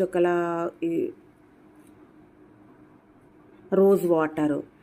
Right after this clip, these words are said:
ఇవి వేసేసుకొని ఆ పిండిని, ఆ పేస్ట్ని మెత్తగా కలుపుకోవాలి. ఈ కలుపుకున్న పేస్ట్ని మనము జుట్టుకి పెట్టేసుకొని, ఒక మినిమం ఒక హాఫ్ అన్ అవర్ అయినా ఉండాలి. వన్ అవర్ ఉంటే బాగుంటుంది. టైమ్ లేనప్పుడు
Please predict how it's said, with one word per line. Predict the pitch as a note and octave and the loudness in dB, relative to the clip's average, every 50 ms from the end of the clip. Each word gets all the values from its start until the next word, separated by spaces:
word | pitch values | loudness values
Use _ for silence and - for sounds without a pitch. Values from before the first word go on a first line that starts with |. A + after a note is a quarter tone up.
| - - _ - | -20 -18 _ -4
ఇవి | G#3+ G#3+ G#3 G3 | -2 2 4 4
వేసేసుకొని | F#3 F#3 A3 G#3+ G3+ G3+ G#3 - G3 G3 A#3 D#4 - - | 2 2 0 -2 -2 -4 -4 -2 0 2 2 2 0 0
ఆ | G3 | -4
పిండిని, | F#3 F#3 - F#3+ F#3 F#3 F3+ F#3 G3+ A#3+ D4 D#4+ F4 - G3 | -4 0 4 4 6 6 6 4 2 2 0 0 0 -2 -6
ఆ | F#3+ | -8
పేస్ట్ని | F#3 - F#3+ F#3+ F#3 F#3 - - G#3 A#3 D4 | -2 0 0 0 0 -2 -4 -6 -2 0 2
మెత్తగా | E4 C#4+ G#3 - - - F#3 F3+ G#3 | 2 2 2 0 -4 -4 -4 -4 -4
కలుపుకోవాలి. | G#3 - F3 D#3 D3+ D3+ - - - D#3 D3+ D3 C#3+ D3 - - - _ _ - - - - - - A3+ | -4 -2 0 -2 -2 -2 -8 -12 -8 -8 -8 -8 -8 -12 -14 -16 -20 _ _ -20 -20 -20 -20 -12 -6 -6
ఈ | A3+ | -6
కలుపుకున్న | A3+ - A3 G3+ F#3+ F#3+ - - G#3+ G3+ G#3 G3+ | -2 0 0 0 0 0 -2 -2 -2 0 0 -2
పేస్ట్ని | G3+ G3 E3+ E3+ E3+ - - F#3 F#3 F3+ | 0 0 0 0 0 0 2 4 6 6
మనము | F3 E3+ E3+ F3 F#3 A#3+ E4 B4 - - - - - - - - | 4 4 2 0 0 0 -2 -4 -4 -16 -20 -20 -20 -18 -8 -6
జుట్టుకి | G3+ G3+ A3+ A3+ - B3 A#3+ B3+ A#3 | -2 -2 -2 0 0 0 2 2 2
పెట్టేసుకొని, | A#3 G3 F#3+ - F#3 F3+ F#3 - - G3 F#3+ A#3 D#4+ F#4+ - | 2 2 2 0 -2 -2 -2 -4 -2 -2 2 2 2 2 0
ఒక | C4+ - - A#3 | -2 -6 -4 -6
మినిమం | G#3+ G3+ G3 G3 G3 G3 G3+ A3 B3 C4 C#4 | -2 0 0 2 2 2 0 0 0 0 0
ఒక | C4+ C4+ A3+ | -2 -2 -2
హాఫ్ | F#3 F3 F3 - G3+ | -2 -2 -2 -2 0
అన్ | G3 | 2
అవర్ | F#3 F#3 F#3 F#3 | 4 4 4 2
అయినా | F#3+ G3 G#3+ G#3+ | 0 -2 0 2
ఉండాలి. | G3+ F3 E3+ E3 E3 D#3 D3+ D3+ D3+ - _ - - - - - - | 4 4 4 2 0 -2 -2 -4 -4 -8 _ -20 -20 -20 -20 -10 -4
వన్ | G#3 G3 G3 G3+ G#3 | -2 0 2 2 2
అవర్ | A3 A#3 B3 B3+ | 0 0 0 0
ఉంటే | A#3+ A#3 A#3 C#4+ | -2 0 0 0
బాగుంటుంది. | C4 G3+ G3+ F#3+ F#3 F3+ F#3 F#3 F#3 F3+ F#3+ A#3 D4 | 0 0 0 2 2 4 2 2 2 0 0 0 0
టైమ్ | D4+ D4+ B3+ A3 A#3 C4+ C#4+ C#4 | 0 0 0 2 4 4 4 4
లేనప్పుడు | C4+ B3+ A#3 A3 G#3+ - - C#4+ G#4+ | 4 2 -2 -4 -6 -4 -2 -2 -2